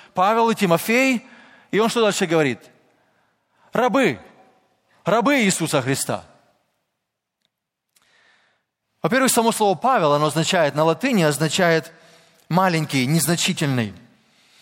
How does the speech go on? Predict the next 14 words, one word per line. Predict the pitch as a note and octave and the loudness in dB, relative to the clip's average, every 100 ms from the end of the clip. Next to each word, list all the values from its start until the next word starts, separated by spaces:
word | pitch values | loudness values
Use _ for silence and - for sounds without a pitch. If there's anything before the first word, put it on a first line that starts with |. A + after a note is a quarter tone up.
| _ _ _ _ | _ _ _ _
И | F3+ | 0
он | G3 G#3+ | 2 0
теперь, | G#3 F#3 A#3 B3+ A3+ | -2 -2 0 0 -2
э, | G#3+ F#3 E3 | -2 0 0
хвалится, | - G#3 A#3 A3 - | -2 0 0 0 0
не | F#3+ G3 | 2 2
выставляет | F#3+ G#3 G3+ A3+ G#3+ | 0 0 0 0 0
своё | - F#3+ F#3+ | 0 0 2
имя. | B3 C4 F#3 D#3+ | 0 2 2 2
Он | G#3 G3+ | 0 0
сразу | - C4 A#3 | 0 0 0
после | A#3 A3+ A#3+ | -2 -2 -2
своего | - G3+ G3+ F#3+ | -2 2 2 2
имени | C4 B3 G#3 E3+ | 0 2 2 0